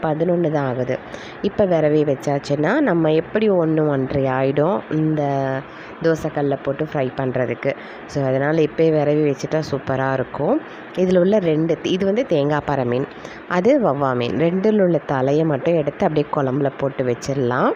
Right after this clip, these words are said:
குழம்புக்குன்னு தனியாக நம்ம வாங்க தேவையில்லை.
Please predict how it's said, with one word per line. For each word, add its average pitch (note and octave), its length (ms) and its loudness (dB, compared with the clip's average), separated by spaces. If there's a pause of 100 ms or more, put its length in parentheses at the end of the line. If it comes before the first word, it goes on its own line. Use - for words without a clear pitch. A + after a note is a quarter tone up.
(840)
குழம்புக்குன்னு G3+ 560 2 (100)
தனியாக D3+ 380 4
நம்ம D3 180 2
வாங்க C3+ 320 0 (140)
தேவையில்லை. C3 600 2